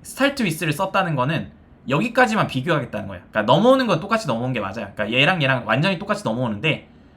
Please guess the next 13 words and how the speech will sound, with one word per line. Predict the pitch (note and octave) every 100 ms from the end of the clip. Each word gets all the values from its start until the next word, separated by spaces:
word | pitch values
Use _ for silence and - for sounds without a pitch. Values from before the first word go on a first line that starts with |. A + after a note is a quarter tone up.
| - -
여기까지만 | C3 A3+ - G#3+ G3+ D#3+
비교하게, | A#2 B2 C3 C3 B2+
하겠다 | E3 F#3 G3
이런 | A2 C3+ D3
뜻이었습니다, | G2+ G2 - G2 -
여러분. | G2+ -
그래서, | B2+
그래서 | A2+ A2
매처 | G#2 G#2+ - D3 A#2+ - - -
start | - A3 G#3+
with를 | C3+ A2 B2+
쓴 | A#2 D#3
이유는 | C3+ A#2+ D3+ G3+ G#3